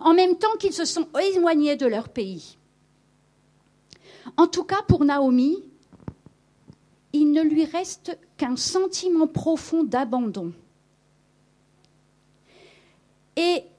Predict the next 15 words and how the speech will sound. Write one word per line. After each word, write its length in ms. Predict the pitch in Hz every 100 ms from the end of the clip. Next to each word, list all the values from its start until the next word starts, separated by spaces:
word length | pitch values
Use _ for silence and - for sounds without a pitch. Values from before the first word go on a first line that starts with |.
| _
ce 240 | - - 330
qui 280 | 320 - 349
est 80 |
dramatique 760 | 277 262 311 320 302 311 370 349
pour 220 | - 262
elle, 320 | 226 185 170 175 - _ -
et 60 | 254
ça 180 | - 330
c'était 400 | - 254 - 226
dramatique 680 | 220 254 269 262 - 339 214
aussi 300 | 202 - 214
à 60 |
l'époque, 400 | 180 175 - 254 254
c'est 200 | - 190
que 280 | - 202